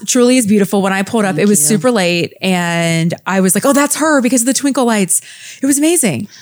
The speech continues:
Speaker 2: I do have twinkle lights on the front of the house, which I know isn't for everybody, but this is our place. We make the rules.
Speaker 1: You do make the rules. And darn it, I love that this is a neighborhood where, like,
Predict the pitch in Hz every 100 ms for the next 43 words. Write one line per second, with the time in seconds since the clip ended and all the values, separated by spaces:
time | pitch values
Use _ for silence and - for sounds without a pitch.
0 | - 202 208 226 262 262 269 254 202 -
1 | 214 202 156 156 156 147 143 - 196 -
2 | - - - - 311 453 - 156 160 151
3 | 165 160 165 208 - _ 233 302 339 320
4 | 285 - 277 156 - 208 208 196 - 156
5 | 147 127 127 - 254 392 220 226 196 180
6 | - 175 165 160 120 110 - 214 220 247
7 | 294 311 302 - 254 320 311 277 254 208
8 | 180 220 214 220 220 185 180 196 180 175
9 | 170 170 165 165